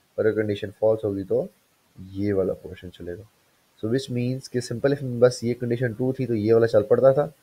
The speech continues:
लेकिन आगे बंद हो जाता था। इसमें क्या है, condition true है तो ये, false है तो ये। तो इसका हमें थोड़ा सा जो edge है वो ये मिलेगा कि हाँ, कम से कम हम user को कुछ ना कुछ तो बताने के काबिल हो जाएंगे, because जब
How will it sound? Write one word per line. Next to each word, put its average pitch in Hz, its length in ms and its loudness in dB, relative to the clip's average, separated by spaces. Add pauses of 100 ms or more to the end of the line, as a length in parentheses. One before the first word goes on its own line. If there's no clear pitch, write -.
(400)
लेकिन 110 240 0 (140)
आगे 113 220 8
बंद 107 200 4
हो 104 80 6
जाता 98 260 4
था। - 80 -2
इसमें 131 300 -4
क्या 139 120 6
है, 139 100 4
condition 123 380 -4
true 143 260 2
है 147 80 6
तो 135 100 -2
ये, 135 360 2 (440)
false 113 260 6
है 113 60 4
तो 143 200 -4 (560)
ये। 85 100 -8 (680)
तो 110 60 -4
इसका 139 240 0
हमें 139 240 0 (100)
थोड़ा 131 180 2
सा 131 160 0
जो 120 120 -2 (100)
edge 113 200 4
है 120 60 6
वो 113 60 4
ये 120 140 0
मिलेगा 110 300 4
कि 113 140 -2
हाँ, 107 100 -4
कम 110 140 0
से 117 160 -4
कम 110 160 -6
हम 104 220 -6
user 104 180 0
को 110 100 0
कुछ - 260 -8
ना 127 60 -2
कुछ 117 240 -4
तो 107 60 0
बताने 101 320 0
के 101 60 0
काबिल 98 280 4
हो 98 120 6
जाएंगे, 98 280 -4
because 104 420 2 (760)
जब 107 60 -6